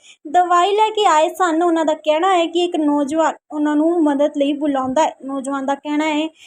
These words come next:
ਕਿ ਕੋਠੀ ਦੇ ਅੰਦਰ ਇੱਕ ਲੜਕਾ ਗੰਭੀਰ ਹਾਲਤ ਵਿੱਚ ਜ਼ਖਮੀ ਹੈ। ਜਦੋਂ ਗੁਰਦੀਪ ਸਿੰਘ ਉਸ ਦੀ ਮਦਦ ਲਈ ਅੰਦਰ ਗਏ ਤਾਂ ਉਸ ਨੂੰ ਕੁੱਟਿਆ ਗਿਆ ਅਤੇ ਉਸ ਕੋਲੋਂ ਸੱਤ ਹਜ਼ਾਰ ਰੁਪਏ ਵੀ ਖੋਹ ਲਏ ਗਏ।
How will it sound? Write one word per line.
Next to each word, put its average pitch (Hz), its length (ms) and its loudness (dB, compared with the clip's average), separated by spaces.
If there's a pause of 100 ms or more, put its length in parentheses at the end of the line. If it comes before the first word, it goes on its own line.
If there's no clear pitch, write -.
(140)
ਕਿ 440 100 -6
ਕੋਠੀ 415 520 0
ਦੇ 453 220 2
ਅੰਦਰ 370 180 2
ਇੱਕ 381 180 -2
ਲੜਕਾ 330 460 0
ਗੰਭੀਰ 302 520 -2 (120)
ਹਾਲਤ 269 260 -2
ਵਿੱਚ 294 300 -6
ਜ਼ਖਮੀ 311 500 -2
ਹੈ। 359 60 -4 (140)
ਜਦੋਂ 277 420 0 (340)
ਗੁਰਦੀਪ 285 440 -4
ਸਿੰਘ 294 240 -2
ਉਸ 285 120 2
ਦੀ 285 100 -2
ਮਦਦ 277 380 -2
ਲਈ 285 180 -2
ਅੰਦਰ 285 240 -2
ਗਏ 277 340 0 (380)
ਤਾਂ 427 200 -4
ਉਸ 381 240 -2 (160)
ਨੂੰ 339 280 2
ਕੁੱਟਿਆ 320 380 -4
ਗਿਆ 359 180 2 (120)
ਅਤੇ 359 180 -4
ਉਸ 349 340 -4
ਕੋਲੋਂ 311 440 -2
ਸੱਤ 359 360 -2 (140)
ਹਜ਼ਾਰ 320 340 0
ਰੁਪਏ 294 300 0
ਵੀ 320 160 0
ਖੋਹ 294 340 -2
ਲਏ 320 180 2
ਗਏ। 349 200 0